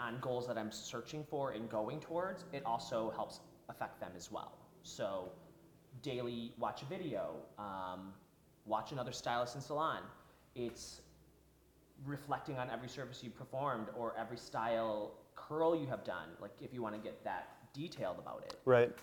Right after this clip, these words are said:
Speaker 1: Um, and seeing how that lays, seeing how that blowout changed the way that person's type of hair lifted or deflated,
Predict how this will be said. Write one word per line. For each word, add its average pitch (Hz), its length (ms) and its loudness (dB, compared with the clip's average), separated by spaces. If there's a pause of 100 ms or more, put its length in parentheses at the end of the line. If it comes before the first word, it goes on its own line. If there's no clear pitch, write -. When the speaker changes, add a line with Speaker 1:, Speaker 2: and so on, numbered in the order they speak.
(120)
Speaker 1:
Um, 110 220 2
and 101 100 -4
seeing 101 180 -8
how 101 120 -4
that 139 160 -2
lays, 135 500 0
seeing 104 300 -12
how 110 400 2
that 104 340 2
blowout 151 480 6
changed 104 400 -8 (320)
the 127 80 -2
way 107 300 0
that 107 220 -2
person's 110 460 -6 (640)
type 185 280 0
of 165 80 0
hair 101 440 -4 (280)
lifted 113 380 -2
or 98 260 2
deflated, 85 580 -6